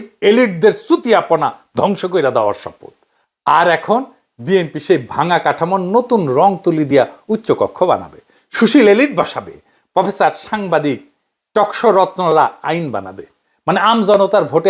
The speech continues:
আসা প্রতিনিধি থাকবে নিচে, জ্ঞানের জাহাজেরা থাকবে উপরে, এটাই নাকি গণতন্ত্র। হ্যাঁ, দলের প্রধান আর রাষ্ট্রপ্রধান আলাদা করে তো তারেক রহমান আসুক আর যেই আসুক, আমরা কি তৈরি করবো আর একটা গরিবের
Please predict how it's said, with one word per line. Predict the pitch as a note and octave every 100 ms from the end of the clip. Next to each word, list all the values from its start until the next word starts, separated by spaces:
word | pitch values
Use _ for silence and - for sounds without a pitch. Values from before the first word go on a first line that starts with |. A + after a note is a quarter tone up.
| E3+
আসা | E3+ E3+
প্রতিনিধি | D3+ D#3 D#3 D3+ -
থাকবে | C#3 D3+ E3
নিচে, | C4+ - E2+ - _ _ _ _ _ - B2
জ্ঞানের | A#3+ C#4+ G#3+
জাহাজেরা | A#3 A3+ C4+ C4+ C4
থাকবে | C4 D#4 D4
উপরে, | D4 E3+ D3
এটাই | D#3 A#3 A3+
নাকি | A3+ F3+
গণতন্ত্র। | E3+ C3+ G#2+ F2 - E2 _ _ _ _
হ্যাঁ, | C3 G#2 - - _ _ _
দলের | A#2 D#3 G#3 G#3
প্রধান | G3 F3+ G#3
আর | A3 G#3+
রাষ্ট্রপ্রধান | - F#3+ F#3+ G#3+ F#3+
আলাদা | G3 G3+ G#3 F#3 G#3 G#3+
করে | G#3 G#3 G3+ - _ A3+
তো | A#3 A#3
তারেক | A#3+ A#3+ A3
রহমান | G3+ A#3+ B3+
আসুক | - C#4+ C4+ G3+ - _ _ _ - G3+
আর | F3+ D#3+
যেই | E3 B3+ D#3
আসুক, | - A#2+ A2+ - _ _ E3
আমরা | G3 G#3+
কি | A#3+ B3
তৈরি | A3+ G#3+
করবো | A3+ A3
আর | A3+ A3+
একটা | B3 G3+
গরিবের | A3 G3